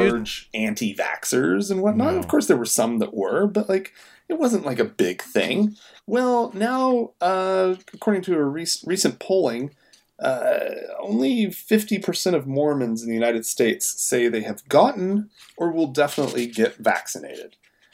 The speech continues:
Speaker 2: uh, while the other half are either vaccine hesitant or vaccine refusers. Uh,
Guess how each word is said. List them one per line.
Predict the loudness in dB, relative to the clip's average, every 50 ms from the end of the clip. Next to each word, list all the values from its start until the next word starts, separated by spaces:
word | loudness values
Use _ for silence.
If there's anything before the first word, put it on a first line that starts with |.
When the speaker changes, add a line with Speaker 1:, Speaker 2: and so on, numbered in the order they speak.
| -18 -10 -4
Speaker 2:
uh, | -2 -2 0 0 0
while | 2 2 2
the | 0 -2 -2
other | 0 0 0 0 0
half | -2 -2 -4 -2 0 0
are | 0 0
either | 0 0 0 0 2 0 0 0 -2
vaccine | -2 -2 -2 -2 -4 -4 -4 -2 -2 -2 -4
hesitant | -6 -6 -4 0 2 2 2 0 0 -2 -4 -4 -4 -6 -10 -14 _ _ _ _ _ _ -4
or | 0 2 2 2
vaccine | 2 0 -2 -2 -2 -4 -2 0 0 0 0 -2 -6 -10 _ _ -4
refusers. | -2 -2 -2 -4 -8 -14 -14 -8 -4 -4 -2 -2 -2 -4 -4 -4 -6 -8 -10 -12 -12 -16 -16 -14 -14 -12 -12 -14 -16 _ _ _ _ _ _ _ _ _ -20 -20 _ _ _ _ _ _ _ _ _ _ -4
Uh, | -2 0 0 2 2 4 2 2